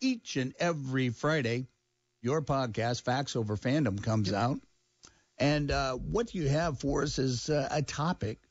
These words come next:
Speaker 1: for this week.
Speaker 2: I made some twenty twenty-four predictions.
Speaker 1: Ooh.
Speaker 2: So, um, it's not just necessarily a sports podcast looking at what's happening on the field, court, or ice, but I like to look at the kind of the intersection of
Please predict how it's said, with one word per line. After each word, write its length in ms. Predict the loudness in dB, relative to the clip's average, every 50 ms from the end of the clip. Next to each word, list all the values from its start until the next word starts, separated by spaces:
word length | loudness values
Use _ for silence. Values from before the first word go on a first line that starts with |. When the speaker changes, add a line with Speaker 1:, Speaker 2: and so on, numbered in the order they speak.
| _ _ _
Speaker 1:
for 160 | 0 0 2 2
this 220 | 2 0 0 0
week. 260 | 0 0 0 -2 -4 -10 -8 _
Speaker 2:
I 60 | 0
made 160 | 0 0 0
some 120 | -2 -4 -4
twenty 300 | -2 0 0 0 0 -2
twenty-four 480 | -2 0 0 0 0 0 0 0 0 0
predictions. 560 | -2 -2 0 0 -2 -2 -4 -8 -10 -4 0
Speaker 1:
Ooh. 60 | 0 2
Speaker 2:
So, 360 | 2 2 0 0 -2 -4 -4 -2
um, 420 | -2 0 0 0 -2 -4 -6 -10 -10 _ _ _ _ _ _
it's 160 | -6 -2 0
not 200 | 0 0 0 0
just 220 | -2 -2 -4 0 0
necessarily 440 | -2 -2 -2 -2 -2 0 2 0 0
a 60 | -2
sports 360 | -4 -6 -2 -2 -2 -2 -2
podcast 600 | -4 -4 -2 -2 -2 -2 -2 0 0 -2 -4 -4
looking 240 | -6 -2 -2 0 0
at 160 | 0 0 0
what's 160 | -2 -4 0 0
happening 260 | -2 0 0 0 0
on 60 | 0
the 60 | 0 -2
field, 340 | -2 0 0 0 0 -2
court, 200 | -4 -4 -2 0
or 120 | 2 2 2
ice, 300 | 2 2 0 0 -2 -4
but 140 | -4 -2 0
I 60 | 2
like 180 | 0 0 0
to 60 | -2 0
look 200 | -2 0 0 -2
at 100 | -6 -6
the 60 | -4
kind 180 | -4 0 0
of 60 | 2 2
the 80 | 2
intersection 500 | 2 2 0 0 0 -2 -4 -4 -6 -6
of 100 | -6 -6